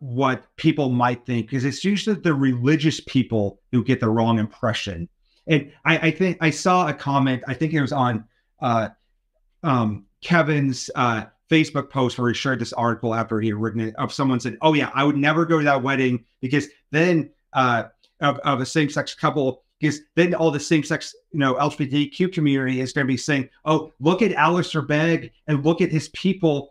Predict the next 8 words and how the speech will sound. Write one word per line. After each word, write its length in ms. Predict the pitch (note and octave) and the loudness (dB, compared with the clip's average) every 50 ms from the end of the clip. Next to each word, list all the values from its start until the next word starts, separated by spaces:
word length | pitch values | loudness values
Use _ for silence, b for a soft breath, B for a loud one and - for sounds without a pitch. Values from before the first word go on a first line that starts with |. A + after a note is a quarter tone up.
| _ _ - | _ _ -8
See, 260 | - - F#3+ F3+ E3 | -2 0 2 2 2
it's 160 | E3 E3 - | 2 0 0
not 260 | D#3+ D#3 D#3 F3 F3+ | 0 2 4 4 4
wrong 320 | D#3 D#3+ D3+ C#3+ C3 B2+ B2+ | 4 4 4 4 2 0 0
to 100 | B2 B2+ | -4 -2
go 260 | B2 B2+ B2 B2 A#2+ | 0 2 2 2 2
to 400 | A#2 - - B2+ B2 A#2+ A2 A2 - - | 0 -2 0 0 2 2 0 -2 -4 -6
a, 340 | C3 B2 A2+ A2+ A2 G#2+ | -4 -2 -2 -2 -4 -6